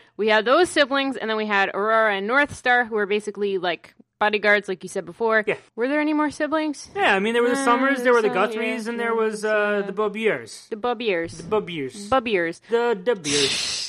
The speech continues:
Speaker 2: <laughs>
Speaker 1: Um, no, but back on, on X-Man, though, like, I,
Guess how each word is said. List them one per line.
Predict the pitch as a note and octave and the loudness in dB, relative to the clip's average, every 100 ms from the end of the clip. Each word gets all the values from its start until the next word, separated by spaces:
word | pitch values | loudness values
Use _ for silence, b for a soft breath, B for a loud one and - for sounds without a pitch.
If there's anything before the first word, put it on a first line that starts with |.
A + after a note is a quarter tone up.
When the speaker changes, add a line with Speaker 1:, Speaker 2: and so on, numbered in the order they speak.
| - | -10
Speaker 2:
<laughs> | - | -8
Speaker 1:
Um, | C#3 C3+ C3 C3+ - _ _ | -4 -4 -6 -10 -16 _ _
no, | C4 D4+ G#3 | 0 2 2
but | A#3 | 0
back | E4 F4 | -2 0
on, | E4 B3 | 0 -2
on | G#3+ G#3 | 0 -2
X-Man, | G#3 G#3+ G3 D#3+ D3+ | 0 -4 -4 -4 -4
though, | D3 C#3+ | -4 -2
like, | E3+ F#3 | -2 -2
I, | A3+ A#3+ | 0 -2